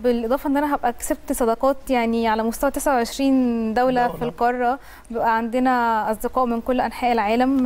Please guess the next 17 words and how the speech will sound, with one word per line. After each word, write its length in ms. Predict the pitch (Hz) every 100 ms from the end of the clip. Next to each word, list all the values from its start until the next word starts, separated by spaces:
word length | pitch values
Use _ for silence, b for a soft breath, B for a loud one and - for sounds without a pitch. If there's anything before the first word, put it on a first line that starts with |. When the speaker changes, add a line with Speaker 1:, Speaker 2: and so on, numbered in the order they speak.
| 233 226 220
Speaker 1:
من 60 |
كل 140 | 226 262
أنحاء 260 | 240 277
القارة 200 | 269 269
الأفريقية. 600 | 247 - 240 - 247 294 B B B B -
آم، 440 | 233 233 226 233 - - -
ده 220 | 220 311 302
هيبقى 400 | 294 - 240 240 220 - -
بالنسبة 380 | 220 247 254 240
لنا 140 | 339
إحنا 260 | 302 330 339
ك-، 300 | 330 302 247
كسلاح، 500 | 254 - 269 254 -
يعني 260 | 208 208 214
كقوة، 420 | 240 226 285 294
إن 80 | 262
إحنا 200 | 277